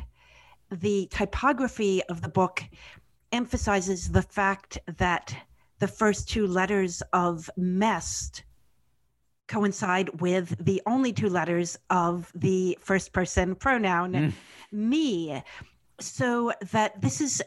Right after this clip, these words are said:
Speaker 1: a story about a book that gets progressively messed up by having jam smeared on it, peanut butter smushed into it,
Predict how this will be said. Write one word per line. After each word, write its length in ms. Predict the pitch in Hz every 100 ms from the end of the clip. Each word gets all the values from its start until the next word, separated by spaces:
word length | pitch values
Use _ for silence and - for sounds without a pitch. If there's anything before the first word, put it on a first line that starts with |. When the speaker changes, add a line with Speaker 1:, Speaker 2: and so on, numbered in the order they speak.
| 214
Speaker 1:
a 340 | 220 214 208 - -
story 600 | - - 269 285 285 269 -
about 460 | 190 208 208 208 -
a 80 | 170
book 360 | - 240 240 -
that 200 | - 180
gets 300 | 185 - -
progressively 800 | - 170 196 196 208 190 190 170
messed 560 | 175 190 214 - - -
up 320 | 190 180 - - - - - - -
by 760 | 175 196 185 185 185 180 175 - - -
having 840 | - 226 208 196 196 185 185 180 175 _ _ _ 175
jam 800 | - 220 220 214 208 202 202 208 - _ _ _ _ _
smeared 440 | - - 220 214 208
on 200 | 202 202
it, 200 | 196 -
peanut 460 | - 233 214 - -
butter 520 | 202 196 190 190 190
smushed 440 | - - 208 - 202
into 340 | 196 208 190
it, 320 | 185 - -